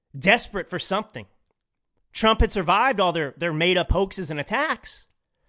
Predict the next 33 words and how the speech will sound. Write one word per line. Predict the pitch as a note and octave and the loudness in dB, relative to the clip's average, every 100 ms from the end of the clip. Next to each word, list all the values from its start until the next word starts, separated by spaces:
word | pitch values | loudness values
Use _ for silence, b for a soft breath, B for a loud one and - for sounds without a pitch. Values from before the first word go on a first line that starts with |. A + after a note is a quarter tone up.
| _ _ _ | _ _ _
He | - | -2
was | G#3 G#3 | 0 0
still | G#3 G3 | 0 0
president | - G3+ F#3+ | 2 0 0
of | F#3 | -2
the | |
United | F3 F3+ E3+ | -2 -2 -2
States, | - B3+ C4+ - | -2 -2 -2 -4
despite | F3+ - F#3+ F#3 | -8 -2 -2 -2
their | E3 | -2
efforts | F3 F#3+ - - | -2 -2 -10 -8
to | |
remove | D#3+ D#3 F#3 G#3 | -6 -2 0 -2
him | F3+ F3+ | -4 -8
forcibly | - F#3+ G#3 F3+ F3 F3 | -4 -4 -2 -6 -6 -6
from | D#3 | -6
office. | F#3 C#4 C#4 A#3+ - - _ _ _ _ _ _ _ _ _ _ _ _ _ _ - | -4 -4 -6 -12 -16 -20 _ _ _ _ _ _ _ _ _ _ _ _ _ _ -2
And | G3+ | 0
even | B3+ C#4 | 0 0
as | B3+ A3+ | 0 0
late | B3 | 0
as | A#3 G3+ | 0 0
November | A3+ B3 B3 | 0 0 -4
twenty | - A#3+ A#3+ | -6 -6 -6
twenty, | B3 C4 D3 G#2 _ _ _ _ _ _ _ _ _ _ _ _ _ - | -4 -6 -6 -10 _ _ _ _ _ _ _ _ _ _ _ _ _ -8
the | F3 | 0
Democrats, | F3+ C4+ C#4+ G3 E3+ F#3+ - - _ _ _ _ - | 4 4 2 0 -2 -2 -6 -14 _ _ _ _ -4
this | A#3+ | -4
is | A3+ | 0
another | G3+ B3 A#3 | 0 2 2
headline | E3 C3+ C3 B2+ E3 - | 0 -2 -6 -8 -8 -2
from | G3+ | 2
Politico, | F#3 F#3+ A#3+ - C3+ B2+ | 2 2 -2 -2 -6 -8